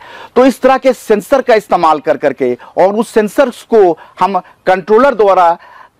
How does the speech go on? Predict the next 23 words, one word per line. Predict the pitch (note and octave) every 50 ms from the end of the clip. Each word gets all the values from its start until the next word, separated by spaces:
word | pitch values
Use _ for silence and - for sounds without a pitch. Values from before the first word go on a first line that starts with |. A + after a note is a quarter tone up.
| _ _ - - D#3
link | D#3 F3+ B3+ C4 - -
कर, | A#3+ G#3+
कर | - G3 F#3 E3+
करके | - E3 D#3 - E3 E3 E3 - _ _ -
इसका | - F#3 - - A#3+
पूरा | G#3+ - - G#3 B3 C4 B3
complete | - - G3 F#3 - G3+ A3+ A#3+ -
automation | - D#3 D3 - F3 E3 D#3 D3 - G3 E3
कर | C3+ C#3+ A#2
देते | G2 A2+ G2+ - F2+
हैं। | F2+ F#2 G2 _ _ _ _ _ _ - - - - - G#3 B3 C4
और | D4 D4+ C#4+ _ _ _ _ -
automation | E3+ F3 - G#3 G3+ G3+ G3 - C#4+ C4+
का | A#3+ - A#3
जो | G#3+ A3+ A3
अगला | - C#3+ D#3+ E3+ A3+ C4+
level | C#4 C4 A#3 G#3+ G3 F#3+ E3
है, | D#3 D3 A#2+ B2 A#2+ - _ _ _ -
उसमें | F3+ F#3+ - G#3+ B3+ C#4 B3+
इन | - B3+ B3
automation | - C#3+ E3+ F3 - G#3 F#3+ F#3 F#3 - C4+ B3+ A3+
को | F#3+ G#3+ G#3
हम | E3 F#3+ G3 F3+ E3+ E3